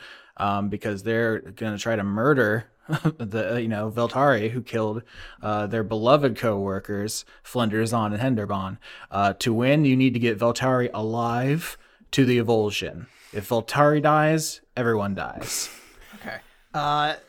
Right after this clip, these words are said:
Speaker 2: just so I'm clear, 'cause I, I think I may have missed part of the reason. Why does he specifically need Veltari alive? Is it just so he can punish her?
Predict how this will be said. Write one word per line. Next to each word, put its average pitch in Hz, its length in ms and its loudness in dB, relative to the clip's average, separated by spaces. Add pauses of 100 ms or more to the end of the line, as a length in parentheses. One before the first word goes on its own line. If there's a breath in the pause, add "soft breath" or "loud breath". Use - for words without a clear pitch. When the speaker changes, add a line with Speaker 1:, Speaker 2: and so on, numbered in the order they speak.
(100)
Speaker 2:
just 202 300 6
so 202 500 4
I'm 147 200 -2
clear, 143 220 0
'cause 131 160 -6
I, 131 120 2
I 123 120 -6
think 139 180 -8
I 131 100 0
may 127 120 -4
have 120 140 -4
missed 117 200 -8
part 135 140 2
of 127 60 -2
the 120 40 -4
reason. 113 300 -8
Why 135 220 4
does 165 160 -4
he 170 80 -2
specifically 143 560 -8
need 131 180 -10
Veltari 127 540 2
alive? 120 360 2
Is 117 120 -4
it 110 60 -6
just 120 200 -4
so 135 80 -4
he 113 140 -8
can 107 100 -10
punish 120 320 0
her? 165 240 4